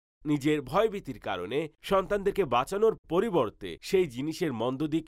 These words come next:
সন্তানদের অন্তরে ঢেলে দিন, যাতে আপনি দুনিয়া হতে চলে গেলেও, আপনি না দেখলেও আপনার অনুপস্থিতিতে সেই সন্তান সেই কাজ করবে না। সন্তানেরা বুঝে যাবে, এটা তাদের আন্দাজ হয়ে যাবে,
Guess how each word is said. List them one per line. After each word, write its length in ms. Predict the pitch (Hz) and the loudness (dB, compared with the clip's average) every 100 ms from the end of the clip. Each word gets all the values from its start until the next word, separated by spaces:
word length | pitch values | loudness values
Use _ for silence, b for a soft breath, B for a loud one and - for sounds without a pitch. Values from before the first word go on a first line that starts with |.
| _ | _
সন্তানদের 520 | - 160 160 160 151 131 | -4 -2 0 -2 0 0
অন্তরে 460 | 131 131 143 143 | 0 0 0 -2
ঢেলে 320 | 113 139 139 | -4 -2 -2
দিন, 240 | 98 73 65 _ _ _ _ _ _ - | -2 -8 -14 _ _ _ _ _ _ -4
যাতে 300 | 175 190 208 | -2 2 2
আপনি 420 | 147 165 170 117 _ _ _ _ _ | 2 0 -6 -6 _ _ _ _ _
দুনিয়া 300 | 139 180 208 | -2 2 2
হতে 200 | 202 208 | 4 0
চলে 280 | 202 160 202 | 0 2 2
গেলেও, 420 | 156 156 156 110 - | 4 4 4 0 0
আপনি 320 | 147 156 196 | 0 0 0
না 240 | 170 185 180 | 0 2 2
দেখলেও 520 | 160 160 190 139 120 | -2 -2 2 2 2
আপনার 340 | - 143 160 160 | 0 0 2 0
অনুপস্থিতিতে 680 | 131 156 156 196 175 180 | 2 0 0 -6 -6 -8
সেই 200 | - 180 | -2 -4
সন্তান 500 | 156 156 151 156 110 - | -2 -4 0 0 -2 -2
সেই 200 | 185 170 | -2 0
কাজ 260 | 156 - | 0 0
করবে 360 | - 104 90 73 | -4 -4 -4 -8
না। 160 | 57 50 | -10 -4
সন্তানেরা 560 | 175 175 202 180 127 | 0 2 2 2 0
বুঝে 320 | 107 101 98 95 | 0 -4 -6 -8
যাবে, 280 | 64 50 50 | -8 -12 -4
এটা 220 | 175 202 | 0 0
তাদের 360 | 190 160 160 135 | 2 2 2 0
আন্দাজ 460 | 143 151 165 143 | 0 2 2 0
হয়ে 180 | 120 98 | -4 -8
যাবে, 340 | 87 78 50 | -8 -12 -16